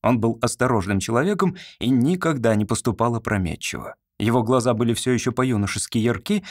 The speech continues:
а зубы до сих пор собственные. Звали его Берг. Он покачал головой. «Значит, они разговаривали по-немецки. Но на немецком, который ты изучал, изъяснялись две тысячи лет тому назад». «Верно»,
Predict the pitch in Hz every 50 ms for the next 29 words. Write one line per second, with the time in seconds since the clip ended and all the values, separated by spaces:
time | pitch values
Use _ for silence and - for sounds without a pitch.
0 | - - - - - 151 180 165 127 147 147 147 143 151 156 - - - - -
1 | - 104 107 107 - - - - - 104 90 - - - - - - - - -
2 | - - - - - _ _ _ - 104 92 101 101 117 135 151 147 143 139 135
3 | 135 127 - _ _ _ _ - - 107 104 92 87 90 - - - _ - -
4 | - _ _ _ _ _ _ _ _ _ _ _ _ _ - 123 147 131 156 147
5 | - 151 127 - 151 147 143 - - 135 151 156 170 160 135 101 82 - - -
6 | - _ _ _ _ _ _ _ _ _ - 92 92 95 98 104 127 160 160 -
7 | - 175 156 - - - - - - - - - 90 110 123 120 143 175 160 180
8 | 175 147 139 156 151 127 131 139 139 143 135 135 131 135 127 - 139 131 127 113
9 | 90 82 - - - - - - - - - - _ _ - 101 104 120 127 131
10 | 131 117 123 120 123 135 139 139 143 139 123 107 - - - 113 113 - 127 117
11 | 131 123 127 120 127 123 120 107 113 117 92 - - 95 95 110 127 127 - -
12 | 101 101 107 127 120 - - 120 110 113 131 143 123 110 113 127 131 107 - 135
13 | - 156 135 - 135 120 110 135 185 185 - - 208 220 220 202 175 170 127 101
14 | 101 - - - - - _ _ _ _ _ _ _ - 110 107 107 104 120 127
15 | 131 127 127 127 135 139 127